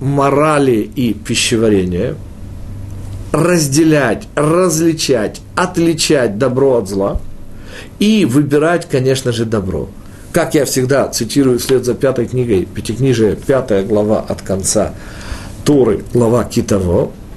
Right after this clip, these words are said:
Нет, прошу прощения, глава Реэ. «Жизнь и добро, смерть и зло дал я перед вами», говорит Всевышний. «Выбери жизнь».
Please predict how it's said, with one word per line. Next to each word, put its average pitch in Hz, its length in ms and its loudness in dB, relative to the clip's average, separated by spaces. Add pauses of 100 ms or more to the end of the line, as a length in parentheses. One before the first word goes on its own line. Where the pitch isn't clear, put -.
(2250)
Нет, 120 200 2
прошу - 240 -6
прощения, 90 360 2
глава 101 440 2
Реэ. 117 520 0 (1800)
«Жизнь 165 580 2
и 151 100 4
добро, 127 600 2 (360)
смерть 175 800 0
и 147 80 0
зло 147 360 4
дал 139 280 2
я 135 120 2
перед 123 280 -2
вами», 90 260 -4
говорит 64 320 -8
Всевышний. - 540 -10
«Выбери 117 440 2
жизнь». 98 380 -2